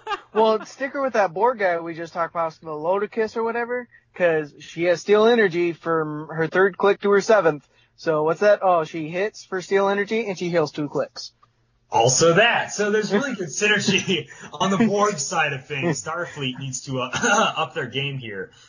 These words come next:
Speaker 2: 'cause the Borg are just killing them right now. Her first negative, which is negative X. So basically you're just gonna do that plus one a million times, and then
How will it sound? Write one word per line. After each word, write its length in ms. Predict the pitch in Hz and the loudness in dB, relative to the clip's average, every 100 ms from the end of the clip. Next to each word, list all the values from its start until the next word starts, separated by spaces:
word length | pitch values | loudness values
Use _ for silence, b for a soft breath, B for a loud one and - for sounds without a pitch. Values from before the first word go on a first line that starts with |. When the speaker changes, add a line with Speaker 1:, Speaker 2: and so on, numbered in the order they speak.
| b | b
Speaker 2:
'cause 140 | 127 117 | -12 -10
the 60 | |
Borg 260 | 123 131 127 | -4 -2 -2
are 60 | 110 | -2
just 180 | 98 | -8
killing 240 | - 107 98 | -8 -10 -10
them 100 | 92 | -10
right 160 | 85 | -10
now. 300 | 78 82 82 _ B B B B | -10 -10 -12 _ B B B B
Her 240 | 180 185 | 2 2
first 440 | 160 226 262 - 127 | 4 2 2 -2 -4
negative, 640 | 123 139 165 175 190 196 | 0 0 0 0 -2 -2
which 200 | 139 131 | -4 -2
is 180 | 139 117 | -2 -2
negative 420 | 139 202 196 143 | 0 0 0 0
X. 380 | - 117 - - | 0 -2 -2 -4
So 140 | 143 | 0
basically 340 | 147 202 - 160 | 2 2 2 0
you're 160 | 143 | 2
just 160 | 147 - | 0 -2
gonna 160 | 156 135 | -2 0
do 160 | 131 | 2
that 360 | 123 110 - - | 2 -2 -6 -4
plus 280 | 175 151 151 | 0 0 0
one 140 | 135 | -2
a 20 | |
million 400 | 127 143 139 127 | 2 2 4 2
times, 520 | 107 113 110 110 110 | -2 -4 -2 -4 -6
and 80 | 104 110 110 | -4 -4 -4
then 80 | 101 | -6